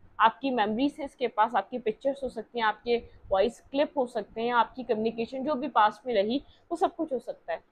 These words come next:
इसको ऐसा लगता है इसने कहीं ना कहीं past में आपको, आपके साथ गलत behavior करा, आपके साथ गलत इसका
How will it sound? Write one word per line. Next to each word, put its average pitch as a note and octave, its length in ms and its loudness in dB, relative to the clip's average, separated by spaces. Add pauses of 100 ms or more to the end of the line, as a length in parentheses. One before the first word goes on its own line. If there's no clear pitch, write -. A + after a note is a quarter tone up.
(280)
इसको C#4 220 0
ऐसा E4 200 4
लगता D#4 300 2
है D4+ 180 6
इसने D4 260 -6
कहीं C4+ 200 4
ना C#4 100 -2
कहीं C#4+ 180 -2
past A#3 360 4
में C4 100 -2
आपको, C4+ 420 2
आपके B3+ 320 2
साथ C4 160 -2
गलत A3 300 4
behavior A3+ 500 -2
करा, A#3 240 4
आपके - 180 0
साथ A3+ 260 -4
गलत A#3 280 6
इसका B3 400 0